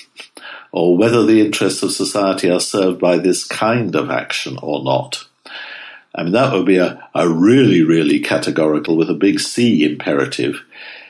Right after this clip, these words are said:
because it would be saying that the norm has nothing whatever to do with social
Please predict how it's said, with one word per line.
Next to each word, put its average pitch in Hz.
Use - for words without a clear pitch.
because 95
it 104
would 92
be 98
saying 95
that 95
the 90
norm 98
has 95
nothing 98
whatever 90
to -
do 90
with 92
social 90